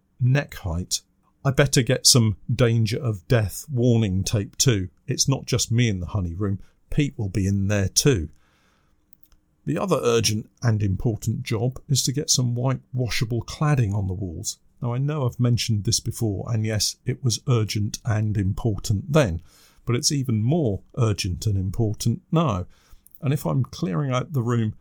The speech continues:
to make space for the electrician to work, I may as well keep everything out for a weekend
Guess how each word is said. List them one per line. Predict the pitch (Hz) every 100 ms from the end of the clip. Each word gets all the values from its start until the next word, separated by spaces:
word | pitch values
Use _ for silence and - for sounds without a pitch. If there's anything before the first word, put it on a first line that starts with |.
| _
to | -
make | 120 110
space | - - 120
for | - 110
the | 107
electrician | 104 110 - - - 127 101
to | 90
work, | 98 117 - - _ -
I | 117
may | 117 147
as | 135 -
well | 117
keep | 110 120 - -
everything | 151 127 - 110
out | 110 110
for | - 110
a | 104
weekend | 110 104 131 98 90